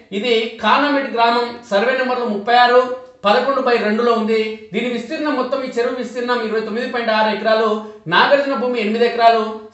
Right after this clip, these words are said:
సర్వే నెంబర్ పదకొండు బై రెండు సర్వే నెంబర్లో ఉంది. ఇందులో ఎఫ్టీఎల్ స్థలం ఆక్రమించిన దొంగ నాగార్జున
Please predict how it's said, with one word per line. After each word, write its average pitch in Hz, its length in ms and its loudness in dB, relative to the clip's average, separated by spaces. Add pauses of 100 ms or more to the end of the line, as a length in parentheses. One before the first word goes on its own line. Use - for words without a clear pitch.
సర్వే 247 260 4
నెంబర్ 277 340 0
పదకొండు 233 320 -2
బై 240 200 2
రెండు 214 260 -2
సర్వే 208 260 -4
నెంబర్లో 214 320 -2
ఉంది. 214 640 -2
ఇందులో 247 280 2
ఎఫ్టీఎల్ 277 480 2
స్థలం 247 400 -2
ఆక్రమించిన 220 560 -4
దొంగ 196 320 -2
నాగార్జున 220 720 0